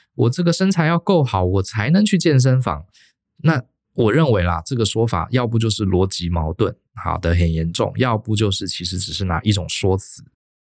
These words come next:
好，给自己安慰，让自己知道，“哎呀，我不想改变。”啊，其实就是不想改变的意思啊。好，在我眼前看。可是如果你是真心想要让自己变好，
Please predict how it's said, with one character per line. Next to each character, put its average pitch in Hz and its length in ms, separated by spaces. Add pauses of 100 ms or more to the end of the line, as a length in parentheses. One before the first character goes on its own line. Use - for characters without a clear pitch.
(160)
好， 90 180
给 85 120
自 - 160
己 101 120
安 104 300
慰， 104 180
让 104 200
自 107 120
己 90 160
知 98 200
道 98 140
，“哎 123 180
呀， 101 380
我 85 140
不 85 100
想 92 180
改 82 180
变。” - 220 (100)
啊， - 180
其 95 180
实 101 120
就 107 100
是 104 40
不 98 100
想 82 140
改 - 140
变 92 140
的 87 60
意 87 40
思 - 180
啊。 - 80 (220)
好， - 220 (400)
在 110 160
我 87 100
眼 85 80
前 82 160
看。 87 260
可 - 80
是 220 140
如 214 100
果 208 120
你 123 340 (100)
是 160 200
真 175 320
心 160 280
想 85 220
要 101 180
让 104 180
自 - 140
己 120 200
变 92 220
好， - 220